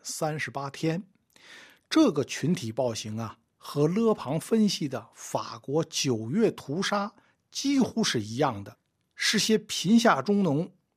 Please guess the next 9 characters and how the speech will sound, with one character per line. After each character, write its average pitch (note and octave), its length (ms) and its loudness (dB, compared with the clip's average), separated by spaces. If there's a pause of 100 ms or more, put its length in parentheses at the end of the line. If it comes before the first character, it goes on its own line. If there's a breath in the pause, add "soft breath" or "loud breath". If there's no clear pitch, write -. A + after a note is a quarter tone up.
(200)
青 - 360 2
年 F#3 220 4
团 F3+ 300 2
体 G#2 280 -10 (360 soft breath)
响 A#2 480 0
应 G#3 280 4
毛 C3+ 220 0
泽 G3+ 100 2
东 G#3 240 4